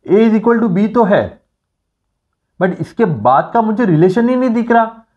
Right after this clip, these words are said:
मैं ए और बी और डी और सी को कैसे रिलेट करूँ? मुझे कुछ नहीं दिख रहा, तो ये नहीं हो सकता। अब देखो, वन, थ्री and फ़ोर, वन ले लिया मैंने, थ्री ले लिया और फ़ोर ले लिया, ए और सी,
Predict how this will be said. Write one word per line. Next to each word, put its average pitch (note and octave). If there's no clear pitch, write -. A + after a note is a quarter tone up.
मैं G3+
ए F3+
और A3+
बी G#3
और G#3
डी E3+
और A3+
सी A3+
को A#3+
कैसे A#3
रिलेट A#3
करूँ? F3+
मुझे F3+
कुछ A#3
नहीं A3+
दिख D#3
रहा, A2+
तो E3
ये C#3+
नहीं C#3+
हो B2+
सकता। G2+
अब F3+
देखो, A#2+
वन, G#3+
थ्री A#3
and G3
फ़ोर, A2+
वन C#3+
ले F#3+
लिया G3+
मैंने, G3+
थ्री D#3
ले G3
लिया G3+
और B3
फ़ोर A#3
ले A#2
लिया, G2+
ए G3
और E3
सी, -